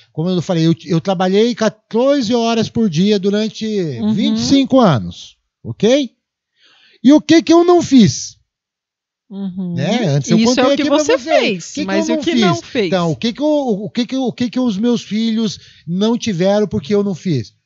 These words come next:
Speaker 1: Um tempo maior em casa e eu estava lá. Então, eu estava exercendo uma habilidade minha. Mas o que
Speaker 2: Uhum.
Speaker 1: que eu não fiz?
Speaker 2: Sim.
Speaker 1: E pra mim tá exercendo essa habilidade que no que, o que que eu sou bom, né? Eu gosto de falar isso.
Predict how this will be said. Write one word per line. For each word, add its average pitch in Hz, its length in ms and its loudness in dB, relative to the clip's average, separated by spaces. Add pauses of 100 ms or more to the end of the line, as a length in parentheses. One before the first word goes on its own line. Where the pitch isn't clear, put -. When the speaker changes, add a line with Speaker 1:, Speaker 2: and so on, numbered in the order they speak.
(260)
Speaker 1:
Um 302 180 -12
tempo 226 500 -8
maior 226 1040 2 (240)
em 285 200 -8
casa 226 840 -2
e 214 140 2
eu 196 180 4
estava 160 640 -6
lá. 240 280 -10
Então, 127 200 -16
eu 131 40 -10
estava 143 260 -12
exercendo 175 440 0
uma 190 120 2
habilidade 202 680 2
minha. 311 340 2 (220)
Mas 190 260 4
o 190 120 4
que 208 100 2
Speaker 2:
Uhum. 220 60 0
Speaker 1:
que 262 120 -2
eu 254 160 0
não 226 480 0
fiz? - 500 -10 (140)
Speaker 2:
Sim. 170 760 -4
Speaker 1:
E 147 80 -4
pra 170 180 0
mim 214 200 -2
tá 226 420 0
exercendo 170 680 0
essa 170 240 2
habilidade 147 580 2
que - 100 -8
no 156 100 0
que, 170 160 -2
o 147 60 -2
que - 120 -14
que - 80 -12
eu 262 80 -8
sou 233 160 -10
bom, 139 440 -4
né? 120 160 -4
Eu 120 60 -8
gosto 135 220 -4
de 120 60 -16
falar 117 160 -6
isso. 90 200 -12